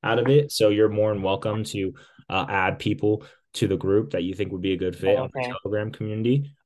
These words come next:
Speaker 1: Um, you're wel-, you know, share that with your coworkers or friends or family, whoever. Um,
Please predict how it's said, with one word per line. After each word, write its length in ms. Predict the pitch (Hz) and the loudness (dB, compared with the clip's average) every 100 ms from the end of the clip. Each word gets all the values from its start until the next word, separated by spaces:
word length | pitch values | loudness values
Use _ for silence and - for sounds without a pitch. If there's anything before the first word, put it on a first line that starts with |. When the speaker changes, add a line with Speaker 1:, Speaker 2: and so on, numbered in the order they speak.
| - | -10
Speaker 1:
Um, 300 | 90 87 90 | -8 -6 -4
you're 100 | 95 | -2
wel-, 240 | 95 92 | 0 -2
you 120 | 95 | -4
know, 80 | 92 | -6
share 280 | 87 - 98 | -4 0 2
that 120 | 101 | 2
with 100 | 98 | 0
your 100 | 95 | -2
coworkers 680 | 90 104 104 101 95 101 92 | 0 2 4 2 0 -6 -6
or 80 | 85 | -6
friends 440 | - 101 98 101 | -4 -2 -2 -6
or 60 | 90 | -8
family, 440 | 101 98 98 98 | -6 -4 -4 -6
whoever. 520 | 92 92 98 107 113 - _ _ | -4 -2 0 2 0 -4 _ _
Um, 580 | 95 90 87 85 80 73 | -8 -6 -6 -6 -8 -10